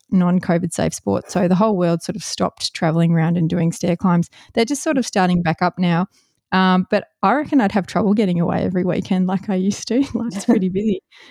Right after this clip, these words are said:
Um, but, yeah, certainly, yeah, they're starting back up. And, and particularly in Australia, all of the, you know, the stadium stomps and,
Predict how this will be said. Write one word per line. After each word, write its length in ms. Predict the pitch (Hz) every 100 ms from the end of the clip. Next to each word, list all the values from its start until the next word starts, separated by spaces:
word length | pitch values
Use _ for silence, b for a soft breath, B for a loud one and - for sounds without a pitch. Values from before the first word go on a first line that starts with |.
| B -
Um, 300 | 220 214 214
but, 180 | 240
yeah, 200 | 262 269 233
certainly, 580 | - 247 226 226 196 - _ -
yeah, 200 | 220 202
they're 100 | 208
starting 340 | 220 202 202
back 180 | 202 202
up. 140 | 208
And, 180 | 214 214
and 140 | 220
particularly 500 | 220 254 262 285 214
in 120 | 196 190
Australia, 480 | - 190 190 190
all 200 | - 196
of 120 | 196 180
the, 360 | 190 180 185 - _ _ - -
you 100 | 214
know, 140 | 175
the 80 | 190
stadium 420 | - 202 202 202
stomps 560 | 208 202 196 - - - -
and, 400 | 175 175 180 -